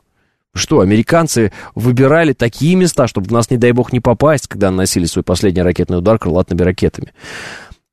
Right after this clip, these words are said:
Там есть некоторые схватки между Ираном и, например, и Израилем.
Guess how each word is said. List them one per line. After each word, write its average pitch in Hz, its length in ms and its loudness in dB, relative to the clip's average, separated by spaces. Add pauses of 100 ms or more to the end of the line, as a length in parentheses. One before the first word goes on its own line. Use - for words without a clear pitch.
(120)
Там 104 200 2
есть 143 300 2
некоторые 139 340 0
схватки 151 440 0
между 139 340 2
Ираном 135 500 2
и, 120 220 0
например, 120 400 2
и 123 280 2
Израилем. 107 640 0